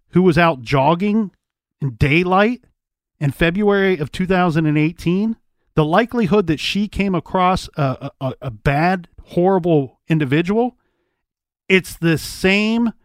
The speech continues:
mathematical equation as Kaylin Lauder coming across some bad, horrible individual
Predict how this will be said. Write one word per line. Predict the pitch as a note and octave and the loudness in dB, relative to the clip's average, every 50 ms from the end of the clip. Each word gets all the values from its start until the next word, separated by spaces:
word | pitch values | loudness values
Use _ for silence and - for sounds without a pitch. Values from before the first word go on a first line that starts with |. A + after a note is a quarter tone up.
| _ - | _ -4
mathematical | - E3+ E3+ F3+ E3+ - F#3 F3+ F3+ F3+ F3+ - - F#3 F3 | 0 2 2 2 2 0 0 2 2 2 0 0 0 0 0
equation | E3 - - F3 E3+ E3+ E3 C#3 F3 E3+ D#3 _ _ _ _ _ _ - | 0 0 0 2 2 2 2 2 0 -2 -2 _ _ _ _ _ _ -6
as | - C3 - | -6 -6 -4
Kaylin | - - F3 F3+ E3+ D#3+ D#3+ D3+ D3 | 0 0 2 2 4 2 2 2 2
Lauder | D#3 D3+ D3+ D3+ C#3+ B2+ | 4 4 4 4 2 0
coming | - - D#3 D3 C#3+ C3+ C3 | -2 -2 -2 -2 0 -2 -2
across | B2+ - - - C#3 B2+ B2+ - | -4 -4 -2 0 2 2 0 0
some | - - B2+ A2+ | -2 -4 -4 -4
bad, | A2 - D3 C#3+ C#3 C#3+ C#3+ B2+ | -2 0 0 2 2 2 0 -2
horrible | - D3+ D3 D3 C#3+ C3+ C3+ C#3 C#3+ | 0 0 0 0 0 0 0 0 0
individual | B2 C3+ C3+ C#3 B2 B2 C3+ A#2+ B2+ C3+ C3 C3 - | 0 -2 -2 -2 0 -2 -2 0 0 0 0 0 -2